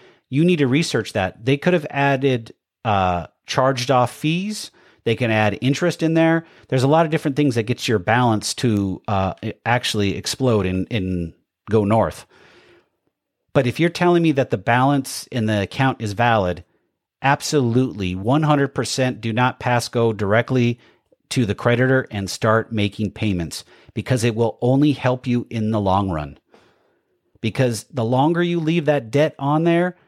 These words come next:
the longer it's going to be a problem on your credit bureau. The sooner you start paying it, the sooner it goes to a zero balance,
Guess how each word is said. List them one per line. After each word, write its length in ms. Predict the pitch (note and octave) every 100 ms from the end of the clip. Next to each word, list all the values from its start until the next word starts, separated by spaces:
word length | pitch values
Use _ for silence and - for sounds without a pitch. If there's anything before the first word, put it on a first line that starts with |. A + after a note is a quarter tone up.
| _ _ -
the 160 | F#2+ F#2
longer 1040 | E2+ F2 F#2 G#2 C3 D#3 D#3+ D#3+ D#3 G#2 E2+ _ _ _ -
it's 220 | A#2+ -
going 280 | - B2+ B2
to 60 | B2+
be 120 | A#2+
a 40 |
problem 380 | - A#2+ A2+ A2
on 80 | G#2
your 80 | G2
credit 280 | G2+ F2+ D#2
bureau. 260 | D#2+ C#2+ _ _ _ -
The 100 | G#2+
sooner 300 | - D3+ D#3
you 160 | E3 D#3+
start 320 | - D#3+ -
paying 320 | E3 E3+ F3+
it, 180 | G3 - _
the 160 | B2+ F#2
sooner 480 | - - - F3 E3+
it 100 | D3
goes 200 | D#3 D3
to 140 | D3+
a 40 | C3
zero 300 | B2 D3+ C#3+
balance, 500 | C#3+ D#3 E3 E3+